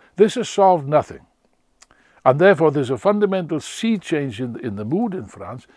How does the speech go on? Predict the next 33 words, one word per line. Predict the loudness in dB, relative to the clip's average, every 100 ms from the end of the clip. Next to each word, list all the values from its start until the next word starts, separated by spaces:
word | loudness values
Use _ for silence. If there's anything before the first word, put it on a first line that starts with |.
| _ _ _
which | 4 4 4
is | -2 0
mainly | 2 2 0 -4
reflected, | -8 -6 -6 -6 -10 -6
by | -6
the | -8 -14
way, | -14 -12
despite | -12 -10 -10 -8
all | -12
the | -12
talk | -16 -16 -14
about | -18 -20
fascism | -14 -16 -14 -20 -20 -20 -20
and | -20
Le | -20
Pen | _ -16 -16
and | -18 -20
so, | -20 -20 _ -16
Le |
Pen | -4 -4 -4
also | -6 -10 -14
will | -14
gain | -14 -14
something, | -10 -10 -10 -16 _ _
but | 0
that's | 0 0
nothing | 4 4 4 -4
compared | -4 -2 -4 -4
to | -8
the | -10
gain | -8 -8 -8
of, | -10 -12 -14
uh, | -16